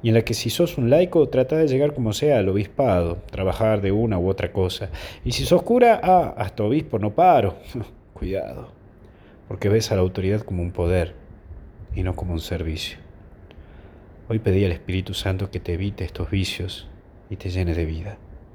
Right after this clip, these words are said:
Que Dios te bendiga y te acompañe en el nombre del Padre, del Hijo y del Espíritu Santo.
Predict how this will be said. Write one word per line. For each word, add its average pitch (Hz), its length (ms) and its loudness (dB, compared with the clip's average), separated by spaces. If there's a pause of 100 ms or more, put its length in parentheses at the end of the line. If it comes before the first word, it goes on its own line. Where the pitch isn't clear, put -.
(880)
Que - 100 -6
Dios 107 280 2
te 98 80 -4
bendiga 95 320 0
y - 20 -2
te 98 100 -6
acompañe 104 680 -4 (320)
en 90 40 -8
el 90 60 -4
nombre 95 240 -2
del 87 160 -2
Padre, 98 460 0 (420)
del 92 100 -6
Hijo 98 400 -8 (520)
y 95 60 -6
del 87 120 -2
Espíritu 82 460 -8
Santo. - 480 -12